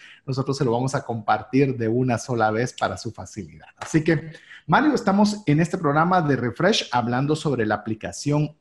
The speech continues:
Evernote y me gustaría que entráramos de una vez con el tema de las funcionalidades y quizás una de las funcionalidades, quizás tal vez es el punto de partida de esta aplicación y es una de las que quizás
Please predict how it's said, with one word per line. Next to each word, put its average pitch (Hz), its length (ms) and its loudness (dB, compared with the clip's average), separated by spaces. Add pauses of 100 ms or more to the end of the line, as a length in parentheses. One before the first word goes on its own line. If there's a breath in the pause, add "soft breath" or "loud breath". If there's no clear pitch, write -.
Evernote 208 580 2 (580 loud breath)
y 233 520 4
me 156 120 6
gustaría 156 400 4
que 202 60 -2
entráramos 180 840 -2
de 117 260 0
una 147 280 2
vez 160 220 2
con 156 180 -2
el 104 100 -4
tema 127 220 0
de 139 80 2
las 135 240 -2
funcionalidades 131 1200 0
y 151 100 -4
quizás 143 520 -2
una 156 160 2
de 156 60 2
las 151 160 0
funcionalidades, 120 1040 0 (300 loud breath)
quizás 143 580 -2 (580)
tal 127 160 0
vez 156 180 2
es 170 120 -2
el 147 180 2
punto 180 360 2
de 117 100 4
partida 143 600 0
de 107 200 2
esta 151 240 0
aplicación 156 840 0
y 127 120 2
es 147 140 2
una 175 140 0
de 160 80 2
las 151 100 0
que - 160 -6
quizás 147 460 -2